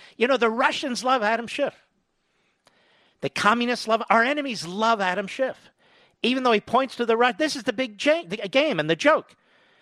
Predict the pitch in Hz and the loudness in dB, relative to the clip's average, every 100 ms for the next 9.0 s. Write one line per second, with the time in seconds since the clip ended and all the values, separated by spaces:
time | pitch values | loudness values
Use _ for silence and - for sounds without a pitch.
0 | _ 190 190 302 320 - 220 240 - 294 | _ -2 2 2 2 0 0 0 0 0
1 | 349 294 202 135 131 127 160 151 156 - | 2 2 2 0 -6 -4 0 2 2 0
2 | 196 170 220 262 294 302 254 139 117 175 | -4 -2 0 2 2 0 -2 -4 -2 -2
3 | 180 165 175 180 170 143 123 _ _ _ | 0 2 2 2 0 0 -2 _ _ _
4 | _ - 151 185 190 190 180 - 175 156 | _ -10 -2 2 2 2 0 2 2 2
5 | 175 214 - 254 156 156 175 - 175 - | 2 0 -2 -4 -2 -2 -2 -6 -6 0
6 | 185 240 233 262 285 247 _ _ _ _ | 0 0 -6 -6 -6 -10 _ _ _ _
7 | 214 262 269 285 294 294 285 277 302 - | 2 4 2 0 0 -2 0 -2 -2 2
8 | 294 311 330 311 320 320 - 311 349 - | 4 6 4 4 0 -2 -2 0 0 -4